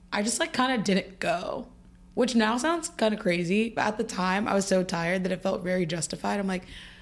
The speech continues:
"We talk all the time. I was just at his house, like, before my work travel. If I don't go, it's gonna be fine." And something I've learned about myself and, like, my human design type is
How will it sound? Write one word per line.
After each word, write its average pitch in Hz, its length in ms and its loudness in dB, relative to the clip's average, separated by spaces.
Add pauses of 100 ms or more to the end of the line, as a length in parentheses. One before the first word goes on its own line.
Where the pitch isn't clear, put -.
(440)
"We 349 120 2
talk 339 180 2
all 330 80 -2
the 294 60 0
time. 285 420 0
I 247 60 2
was 277 80 2
just 269 160 2
at 240 100 4
his 247 140 4
house, 240 280 2
like, 196 140 0
before 190 320 0
my 214 140 0
work 202 180 2
travel. 202 500 0 (420)
If 175 100 0
I 196 80 4
don't 214 160 2
go, 190 420 2 (380)
it's - 100 -10
gonna 262 140 4
be 254 80 2
fine." 202 480 0 (640)
And 220 180 2
something 254 220 2
I've 233 180 2
learned 196 300 4
about 180 580 2 (880)
myself 185 1080 2
and, 175 120 -2
like, 170 200 -2 (260)
my 180 180 -2
human 180 240 2
design 208 320 2
type 185 280 2
is 175 280 2